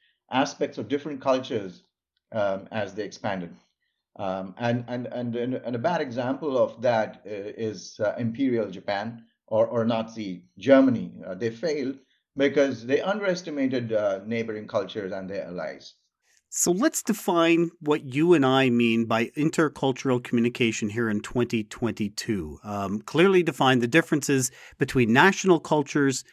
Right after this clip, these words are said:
Speaker 2: and organizational cultures.
Speaker 1: Uh, so the term intercultural communication was first used by the American anthropologist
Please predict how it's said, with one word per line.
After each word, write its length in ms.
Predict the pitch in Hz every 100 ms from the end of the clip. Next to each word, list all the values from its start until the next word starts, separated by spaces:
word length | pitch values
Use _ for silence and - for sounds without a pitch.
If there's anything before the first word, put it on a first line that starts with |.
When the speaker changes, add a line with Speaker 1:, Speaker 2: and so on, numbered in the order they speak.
| _ _ -
Speaker 2:
and 280 | 123 120 120
organizational 1000 | 135 110 113 104 107 139 120 98 78 - _ -
cultures. 500 | 98 - 120 - _ _ _ _ _ _ _ _ _
Speaker 1:
Uh, 100 | 123
so 320 | 131 - 180 -
the 100 | 151
term 380 | - 226 277 247
intercultural 580 | 185 185 190 175 175 160
communication 580 | 151 147 151 135 147
was 140 | 127 120
first 340 | 143 135 131
used 280 | 127 127 -
by 340 | 120 110 110
the 100 | 107
American 580 | 107 110 110 117 110 - -
anthropologist 760 | 110 110 - 110 104 101 -